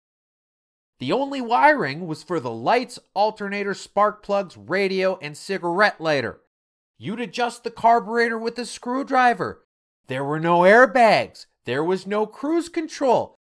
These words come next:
There was no A C. All you had was that little triangle in the front of your window you'd open to deflect hot air outside into your face.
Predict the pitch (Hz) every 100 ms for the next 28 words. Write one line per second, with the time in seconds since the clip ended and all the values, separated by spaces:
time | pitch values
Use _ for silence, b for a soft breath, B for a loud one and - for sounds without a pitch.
0 | _ - 226 285 277 277 214 254 262 262
1 | 254 254 - - 330 320 269 - _ _
2 | _ - 247 302 277 285 233 269 294 262
3 | 220 226 247 247 220 - 233 262 294 294
4 | 277 247 226 202 247 240 214 220 214 320
5 | 330 285 247 220 240 240 240 196 208 220
6 | - 233 233 - 233 262 262 254 247 240
7 | 240 - 277 277 247 240 233 240 - 311
8 | 302 208 - -